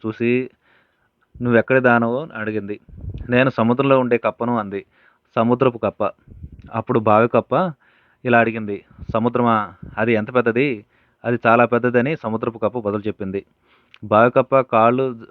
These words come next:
బారజాపి, "మీ సముద్రం ఇంత పెద్దదిగా ఉంటుందా?" అని ప్రశ్నించింది. "అంతకంటే చాలా పెద్దది," అంది సముద్రపు కప్ప కాస్త నిర్లక్ష్యంగా. అప్పుడు బావి కప్ప ఈ వైపు నుంచి ఆ వైపుకు ఒక గంతేసి, "ఈ నా బావి అంత పెద్దదా మీ సముద్రం?" అంది.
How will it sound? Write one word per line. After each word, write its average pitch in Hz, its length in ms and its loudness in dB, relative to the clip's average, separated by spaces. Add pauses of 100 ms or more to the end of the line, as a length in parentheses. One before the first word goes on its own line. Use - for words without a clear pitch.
(200)
బారజాపి, 110 800 -2 (460)
"మీ 123 120 0
సముద్రం 127 680 0
ఇంత 117 320 -4
పెద్దదిగా 117 460 2
ఉంటుందా?" 117 580 -2
అని 127 140 -8
ప్రశ్నించింది. 104 640 -8 (760)
"అంతకంటే 120 520 2
చాలా 117 180 6
పెద్దది," 113 360 0
అంది 120 200 -2
సముద్రపు 110 400 -8
కప్ప 101 260 -4 (420)
కాస్త 110 220 -2
నిర్లక్ష్యంగా. 107 600 -2 (460)
అప్పుడు 117 240 -2
బావి 110 260 4
కప్ప 123 560 0 (240)
ఈ 123 140 -4
వైపు 123 260 2
నుంచి 139 380 -2
ఆ 107 160 4
వైపుకు 117 300 -2
ఒక 110 180 -6
గంతేసి, 113 600 0 (480)
"ఈ 127 140 0
నా 120 180 4
బావి 117 260 2
అంత 110 180 -8
పెద్దదా 107 400 -2
మీ 107 140 -8
సముద్రం?" 107 420 -2
అంది. 98 320 -6